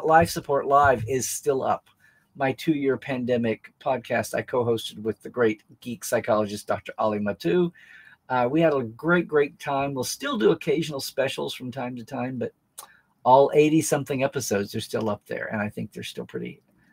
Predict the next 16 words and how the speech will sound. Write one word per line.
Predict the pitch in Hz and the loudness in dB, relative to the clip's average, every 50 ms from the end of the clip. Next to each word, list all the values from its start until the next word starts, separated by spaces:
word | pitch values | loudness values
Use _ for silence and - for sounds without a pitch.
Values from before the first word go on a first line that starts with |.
| _ _ _ | _ _ _
still | - - - 339 330 | -10 -2 2 2 2
pretty | - - - 127 - | 2 4 2 2 2
awesome. | - - - - - - - - _ _ _ _ _ _ _ | 2 0 -2 -4 -6 -10 -12 -16 _ _ _ _ _ _ _
<laughs> | _ _ _ _ - - - | _ _ _ _ -18 -8 -6
They're, | 185 143 127 190 208 196 - - | -2 4 6 6 6 6 4 0
I | - 143 | 0 0
think | 135 233 226 180 | 0 0 -2 0
they're | 190 185 | 0 0
gonna | 165 160 147 127 | 2 2 0 2
be | 117 117 | 0 0
timeless, | - - 117 107 107 101 98 95 92 - - | 0 2 2 2 2 2 0 0 -2 -2 -2
too, | - 113 107 | -2 -4 -4
for | 98 - - | -4 -4 -2
a | 85 85 | 0 2
long | 90 92 82 85 90 90 90 | 4 2 2 2 0 -4 -8
time. | - 85 - - | -10 -14 -14 -16